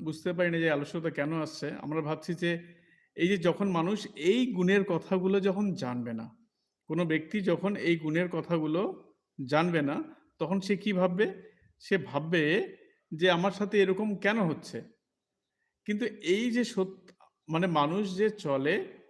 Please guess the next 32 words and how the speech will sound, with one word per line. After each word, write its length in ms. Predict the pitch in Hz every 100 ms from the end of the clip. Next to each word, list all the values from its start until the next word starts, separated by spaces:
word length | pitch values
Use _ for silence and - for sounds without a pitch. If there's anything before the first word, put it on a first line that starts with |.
| _
মানুষ 480 | 127 131 151 202 -
এই 160 | - 175
তিনটা 680 | 175 175 220 302 285 262
গুণ, 300 | 202 185 196 196 - - - _ _
মানে 160 | 160 170
প্রকৃতি 440 | 180 170 220 254
তার 280 | 262 220 202
যে 120 | 220
কার্য 380 | 208 180 170 180
করে, 320 | 151 135 123 - - _ -
প্রকৃতি 440 | 175 190 202 247
এই 120 | 247
তিন 440 | 233 - 226 247 233
গুণের 320 | 233 247 254
মাধ্যম 600 | 202 196 175 185 247 240
দিয়েই 260 | 233 269
কাজ 280 | - 180 -
করে। 300 | - 127 104 - _ _ _ _ _ _ _ _ _
সত্য 340 | _ 151 156 180
রয়েছে। 300 | 143 147 - _ _ - - -
আর 100 | 151 -
এগুলোর 360 | 175 190 240
মধ্যে 360 | 226 233 190 247
দিয়েই 260 | 240 262 233
মানুষ 480 | 180 196 254 - - _ _ _ _
এই 400 | 175 170 - - - _ _ _ -
বলছে 200 | 156 196
কি, 240 | 226 269 -
আমাদের 360 | 156 165 190 180
যে 140 | 196
দেহ 400 | 151 143 135 202
আছে, 480 | 170 131 - 196